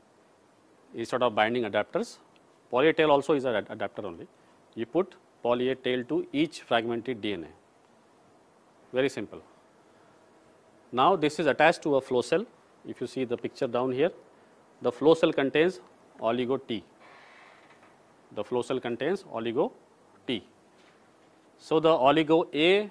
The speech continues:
ligated D N A will bind to oligo T adapters on the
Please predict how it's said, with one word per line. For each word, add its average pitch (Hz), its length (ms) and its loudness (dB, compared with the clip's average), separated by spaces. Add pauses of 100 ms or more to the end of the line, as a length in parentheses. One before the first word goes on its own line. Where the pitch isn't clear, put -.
ligated 120 600 0
D 113 160 -4
N 123 120 -4
A 143 100 -2
will 131 140 -2
bind 110 400 -2
to 135 60 -4
oligo 113 500 -4 (100)
T 123 160 -2
adapters 104 500 -4
on 107 160 -6
the 180 180 0